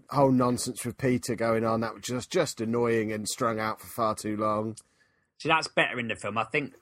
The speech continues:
Speaker 2: part of me felt a bit like maybe she knew she was probably gonna get a <laughs> film out of it by that point and was writing it.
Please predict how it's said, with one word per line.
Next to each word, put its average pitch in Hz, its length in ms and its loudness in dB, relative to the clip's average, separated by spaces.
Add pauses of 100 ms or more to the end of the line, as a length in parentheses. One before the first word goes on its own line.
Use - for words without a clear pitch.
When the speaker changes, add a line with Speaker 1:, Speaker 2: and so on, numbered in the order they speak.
(280)
Speaker 2:
part 151 240 8
of 131 40 0
me 127 140 4
felt 113 300 0
a - 20 -6
bit 95 180 -4
like 104 340 -4
maybe 104 640 -6 (360)
she 98 580 -2 (300)
knew 107 420 8
she 92 160 0
was 95 100 0
probably 101 240 -2
gonna 95 160 0
get - 200 -4
a - 80 -2
<laughs> - 0 -
film 196 260 10
out 160 240 8
of 120 120 -4
it 123 200 -2
by 110 80 -10
that 110 240 -10
point 113 240 -6
and - 80 -16
was 110 140 -12
writing 110 280 -6
it. 101 100 -18